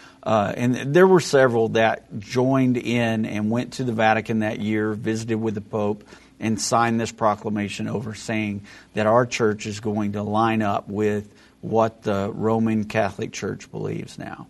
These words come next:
And so that's, that's what we're referring to there when we say, "Does your church line up with what the Pope says?" Uh,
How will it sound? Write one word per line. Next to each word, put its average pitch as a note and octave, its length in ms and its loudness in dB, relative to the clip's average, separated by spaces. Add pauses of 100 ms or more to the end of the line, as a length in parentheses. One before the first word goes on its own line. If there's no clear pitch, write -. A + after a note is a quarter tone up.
(360)
And A#2 160 0
so B2 260 6
that's, B2+ 500 4 (300)
that's C3+ 260 6
what C3+ 200 6
we're B2+ 260 4
referring A#2 720 4
to A#2 160 -4
there A2+ 240 4
when A2+ 180 2
we G#2+ 100 -2
say, A2+ 240 2
"Does G#2 200 -2
your A#2 120 -2
church A2 320 -4
line A2 300 0
up A#2+ 340 0
with G#2 400 -4 (340)
what A2+ 280 0
the G#2 80 -6
Pope A#2+ 380 0
says?" - 500 -8 (360)
Uh, G#2+ 320 4